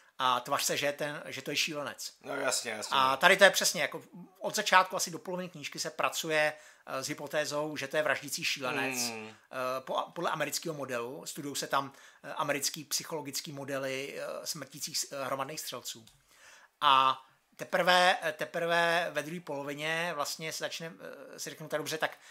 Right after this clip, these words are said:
Speaker 1: když to nikam nevede, si řeknou, "Dobře, tak toho vraždícího psychopatického střelce dáme tady jako do šuplíku, aby jsme ho tam měli."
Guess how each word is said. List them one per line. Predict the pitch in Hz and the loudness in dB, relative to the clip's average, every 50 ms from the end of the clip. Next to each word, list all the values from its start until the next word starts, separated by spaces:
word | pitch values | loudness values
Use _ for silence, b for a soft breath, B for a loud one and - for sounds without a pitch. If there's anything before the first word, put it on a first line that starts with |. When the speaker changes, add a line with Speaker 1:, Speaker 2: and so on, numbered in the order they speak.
| B B | B B
Speaker 1:
když | B - 135 - | B -2 0 0
to | 190 | 0
nikam | 170 170 185 175 | 0 0 0 2
nevede, | 156 135 135 135 135 127 | 2 2 2 0 0 -2
si | - - 135 | -4 -6 -8
řeknou, | 139 139 - 151 151 151 B B B B | -10 -8 -6 -6 -6 -8 B B B B
"Dobře, | B 143 131 - 160 | B -8 -6 -2 0
tak | 175 156 - | 0 0 0
toho | - 170 147 170 | 0 -2 -2 0
vraždícího | 160 151 127 - 170 151 - - 175 180 165 - | 0 0 0 -2 -4 -6 -4 -2 0 0 0 -2
psychopatického | - - - - 156 135 147 165 170 180 156 | -4 -8 -10 -8 -10 -10 -12 -12 -12 -10 -10
střelce | - - 160 139 - 180 | -8 -8 -6 -6 -4 0
dáme | 151 139 143 156 - | 2 2 2 0 -2
tady | 165 165 | -4 -4
jako | 175 175 - | -4 -6 -6
do | 196 165 | -8 -6
šuplíku, | - - 147 - - 131 - - - - | -6 -8 -8 -8 -12 -14 -14 -12 -12 -10
aby | - 135 | -8 -8
jsme | - - 143 | -8 -8 -6
ho | 143 | -4
tam | 156 165 160 | -4 -4 -4
měli." | 156 139 123 113 107 104 | -2 -4 -4 -4 -6 -8